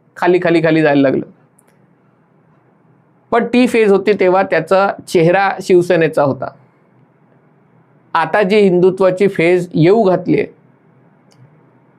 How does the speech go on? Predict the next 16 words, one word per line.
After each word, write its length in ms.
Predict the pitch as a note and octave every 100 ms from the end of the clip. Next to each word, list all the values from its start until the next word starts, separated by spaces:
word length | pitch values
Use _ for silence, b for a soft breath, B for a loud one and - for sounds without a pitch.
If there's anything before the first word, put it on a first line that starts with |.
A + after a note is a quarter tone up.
| -
तिचा 260 | D#3+ G#3
चेहरा 460 | F#3 E3 C#3 D3 E3+ -
भाजपाचा 600 | C3+ B2+ B2+ C#3+ C#3+ C#3
असणार 320 | C#3 C3+ C#3+ C#3+
आहे 100 | D#3
आणि 140 | D3+
त्याचा 400 | D3+ A#2+ D3 D#3 - _ -
ने-, 180 | A#2 C3 - _ -
त्याचं 240 | - D3
नेतृत्व 480 | B2+ B2 D#3 D#3 E3+
भाजपाकडे 540 | D3+ C3+ D3 D3+ D#3
असणार 280 | D3+ - D3+
आहे 80 | D#3+
आणि 160 | D#3+ D#3+
त्याचा 220 | C3+ E3
चेहरा 440 | D#3+ C#3+ C3+ C#3+